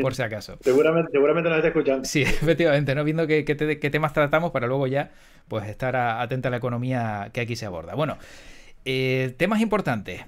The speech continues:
Speaker 1: Mm, ¿qué pasa con el alquiler en Canarias? Hay un informe que me revela que ha subido un veinte por ciento el alquiler solo en la provincia de Las Palmas.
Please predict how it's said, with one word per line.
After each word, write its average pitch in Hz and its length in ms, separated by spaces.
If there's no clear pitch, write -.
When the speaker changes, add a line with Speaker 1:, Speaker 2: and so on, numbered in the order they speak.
Speaker 1:
Mm, 127 800
¿qué 156 120
pasa 190 220
con 170 160
el 151 100
alquiler 147 320
en 147 80
Canarias? 78 440
Hay 135 220
un 156 80
informe 180 360
que 113 360
me 110 240
revela 135 340
que 139 160
ha 127 60
subido 135 300
un 131 60
veinte 143 240
por 131 140
ciento 202 560
el 175 200
alquiler 143 500
solo 160 300
en 143 60
la 120 100
provincia 120 340
de 151 80
Las 147 160
Palmas. 180 440